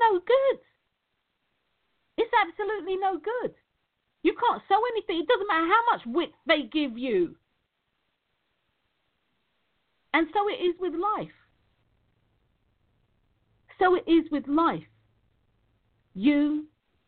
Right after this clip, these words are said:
get to choose what you do for you.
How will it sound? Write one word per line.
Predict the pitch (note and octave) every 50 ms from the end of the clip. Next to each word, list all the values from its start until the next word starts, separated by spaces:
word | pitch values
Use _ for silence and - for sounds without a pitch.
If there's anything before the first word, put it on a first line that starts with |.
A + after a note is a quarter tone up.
| _ -
get | B3+ - - - _ _ _ _ _ _ _ -
to | - - - - - -
choose | D4+ C#4 A#3+ G#3 F#3+ F3+ F3 F3 _ _ _ _ _ -
what | G#3+ - - -
you | G3 F#3+ A3 A#3 A3+ A3+ A3+ A3+ A3+ A3+ - _ _ _ _ _ _ _ _ -
do | A#3+ G#3+ G#3 G3+ G3+ G3+ G#3 - _ _ _ _ - -
for | -
you. | G3+ F#3+ G3 A2+ - F3 E3